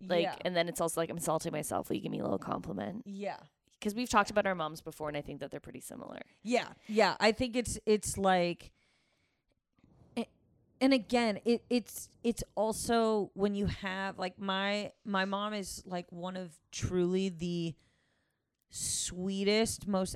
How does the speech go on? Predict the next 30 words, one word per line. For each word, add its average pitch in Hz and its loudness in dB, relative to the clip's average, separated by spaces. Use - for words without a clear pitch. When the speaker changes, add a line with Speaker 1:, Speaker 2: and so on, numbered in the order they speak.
Speaker 2:
empathetic 202 0
people 196 -6
in 190 -6
the 185 -8
entire 180 0
world. 185 0
And 202 -2
the 180 0
f-, 175 -8
same 208 0
side 202 2
of 196 2
that 180 4
coin 202 0
is 180 -6
very 170 -2
sensitive. 147 -4
Speaker 1:
Okay. 160 -4
Speaker 2:
So 214 4
it's 202 -4
like 185 0
you 202 -6
c-, - -12
and 226 4
you 220 4
can't 330 -2
be 190 -6
a 202 4
very 196 0
empathetic 180 -2